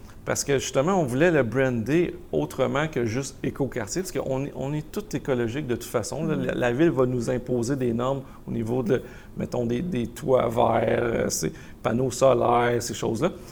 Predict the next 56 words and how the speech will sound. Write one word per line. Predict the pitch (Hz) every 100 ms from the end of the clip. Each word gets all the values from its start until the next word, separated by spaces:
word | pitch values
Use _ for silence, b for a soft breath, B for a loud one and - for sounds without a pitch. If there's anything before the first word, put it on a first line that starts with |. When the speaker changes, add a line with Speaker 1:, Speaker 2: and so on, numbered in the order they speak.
| B -
Speaker 1:
Ils | 135
vont, | 160
ils | 156 139
vont | 196
nous | 202 147 147
exiger | 135 120 117 165
des | 120
trucs | - 120
de | 110
toute | 113 -
façon. | - - B B B B
Puis | - 135 -
c'est | -
la | 143
première | 143 220 220 156
fois | - 190
qu'un | 202 147
projet | 123 - 131 117
au | 165
Québec | - 120 127 156
est, | 113 127 -
est | 131 123
vraiment | 120 135 151 175
axé | 131 - 170
sur | - 139 127 B B B
l'activité | - 139 143 - 139 170
physique, | 156 127 139 160
le | 123
bien-être, | 110 139 131 135 147
le | 127
mieux-être. | 120 120 117 - - - - B B -
Donc, | 127 131 B B B B
par | - 117
exemple, | 120 131 175 160
on | 135
a | 131
une | 123
piste | - 165
cyclable | - - 135 165 175
qui |
fait | - 120
tout | -
le | 160
tour | 156 160
du | 160
projet, | - 123 107 165
qui |
fait | -
à |
peu | 123 120
près | - 135
sept | 135 - 160
kilomètres | - 131 127 147 131
de |
Speaker 2:
Wow. | 123
Speaker 1:
long. | 123